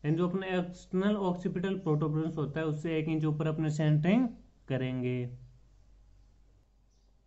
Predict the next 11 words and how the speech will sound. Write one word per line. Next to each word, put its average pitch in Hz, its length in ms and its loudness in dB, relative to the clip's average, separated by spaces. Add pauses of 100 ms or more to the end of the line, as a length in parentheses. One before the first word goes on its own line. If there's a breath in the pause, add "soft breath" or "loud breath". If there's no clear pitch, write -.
(3000)
देखो 156 220 4
यहाँ 175 200 6
diagram 170 420 4
में 190 160 0
भी 185 60 -2
दिखाया 151 540 2
गया 151 200 4
है, 202 160 2 (640)
patient 175 380 2
का 190 80 0
occipital 180 560 0